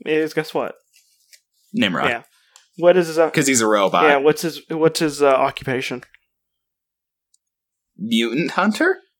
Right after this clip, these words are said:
Speaker 1: Well, he's a hunter. Mostly of mutants, so you got that right as well.
Speaker 2: Okay. It, well, like, what does it actually say for occupation?
Speaker 1: Hunter.
Speaker 2: Oh,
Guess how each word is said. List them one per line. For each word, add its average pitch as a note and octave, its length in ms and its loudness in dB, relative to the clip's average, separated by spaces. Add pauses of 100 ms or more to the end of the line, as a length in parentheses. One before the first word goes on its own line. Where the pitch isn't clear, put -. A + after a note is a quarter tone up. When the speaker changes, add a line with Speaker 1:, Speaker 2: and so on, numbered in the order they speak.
Speaker 1:
Well, F#3+ 480 -2 (260)
he's G3+ 240 -6
a E3 80 2
hunter. D#3 640 -4 (400)
Mostly C#4 440 0
of A#3 120 -6
mutants, G#3+ 420 -4
so F#3+ 160 0
you F#3 160 -2
got G3 220 0
that F#3+ 140 2
right F#3 220 2
as F#3 200 -2
well. G3 320 2 (920)
Speaker 2:
Okay. F#3+ 380 2 (260)
It, F3 220 0
well, F3 100 4
like, E3+ 140 0
what F#3 80 2
does B3+ 140 0
it - 80 2
actually D#3 300 2
say C3+ 280 2
for C#3 320 0
occupation? A2+ 540 0
Speaker 1:
Hunter. F#3 320 0 (1400)
Speaker 2:
Oh, B2+ 500 2